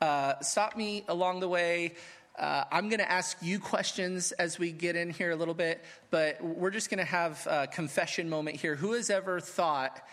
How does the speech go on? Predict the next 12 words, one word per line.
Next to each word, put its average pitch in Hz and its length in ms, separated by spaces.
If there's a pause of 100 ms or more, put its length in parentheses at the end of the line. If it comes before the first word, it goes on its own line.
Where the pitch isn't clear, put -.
(280)
"Man, 240 380
marriage 277 380
is 180 160
just 160 180
really 196 380
hard"? 147 520 (1800)
Okay, 208 360 (320)
total 226 320
setup. 180 480 (1160)
Marriage 180 960 (380)
is 156 240
good. 123 400